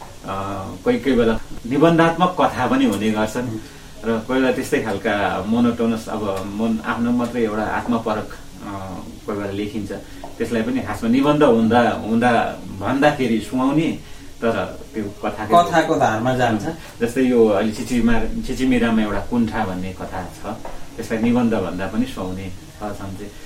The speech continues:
Speaker 1: अ, त्यस्तै खालका, उम्, लेख्दाखेरि,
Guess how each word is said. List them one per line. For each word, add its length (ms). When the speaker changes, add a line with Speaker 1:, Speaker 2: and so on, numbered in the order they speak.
Speaker 1:
अ, 360
त्यस्तै 240
खालका, 300
उम्, 1600
लेख्दाखेरि, 800